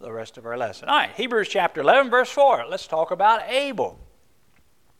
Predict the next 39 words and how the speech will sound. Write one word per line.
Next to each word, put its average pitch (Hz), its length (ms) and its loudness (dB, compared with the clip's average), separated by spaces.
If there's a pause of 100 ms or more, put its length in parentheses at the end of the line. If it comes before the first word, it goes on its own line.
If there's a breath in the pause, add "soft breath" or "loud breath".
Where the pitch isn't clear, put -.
(520 loud breath)
By 175 160 12
faith 214 220 10
Abel 262 420 10
offer-, 202 760 8
uh, 143 240 8
by 139 160 6
faith 208 400 2
Abel 240 360 4
offered 190 320 8
unto 170 160 0
God 160 280 8
a 180 80 4
more 175 240 0
excellent 220 360 0
sacrifice 180 600 0
than 175 120 -8
Cain, 262 360 4 (580 soft breath)
by 202 160 12
the 240 80 10
which 233 180 8
he 196 100 4
obtained 175 440 0
witness 233 480 8
that 151 220 6
he 180 180 0
was 143 300 0
righteous, 208 500 4
God 151 320 6
testifying 170 540 0
of 135 80 -4
his 120 160 -8
gifts, 208 340 -4 (380 loud breath)
and 127 260 -4
by 214 300 6
it 196 160 2
being 151 440 -4
dead 190 500 2
yet 180 420 0
speaks. - 920 -14